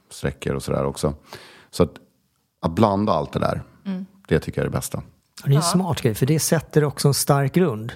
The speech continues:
Speaker 1: Det sätter en stark grund och det blir någon sorts, eh, all over place, liksom. Ehm, och jag tror att det handlar om min ålder också. Jag är liksom, ja, fyrtiosex idag och jag tror att, ehm,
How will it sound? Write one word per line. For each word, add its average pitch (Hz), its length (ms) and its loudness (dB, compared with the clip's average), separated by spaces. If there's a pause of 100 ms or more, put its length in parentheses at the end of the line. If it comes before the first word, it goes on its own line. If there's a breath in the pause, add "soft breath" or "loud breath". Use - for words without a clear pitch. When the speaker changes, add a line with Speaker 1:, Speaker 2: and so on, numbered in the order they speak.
(540 loud breath)
Speaker 1:
Det 101 120 6
sätter 127 300 4
en 110 80 2
stark 95 340 4
grund 98 180 4
och 90 100 2
det 87 80 2
blir 98 240 2
någon 95 100 0
sorts, 87 300 -2
eh, 95 320 0 (160)
all 85 120 2
over 78 600 2 (120)
place, 90 440 2
liksom. 73 580 0
Ehm, 73 520 0 (1160 loud breath)
och 82 420 2
jag 87 120 2
tror 98 140 4
att 90 100 0
det 90 80 4
handlar 82 240 2
om 80 60 2
min 78 160 2
ålder 82 340 2
också. 67 500 -2
Jag 80 120 2
är 76 260 2
liksom, 65 500 -4 (280)
ja, 65 160 -2 (120)
fyrtiosex - 540 -2
idag 71 260 -2
och - 220 -8 (220)
jag 76 120 -6
tror 78 180 2
att, - 240 -6
ehm, 69 460 -2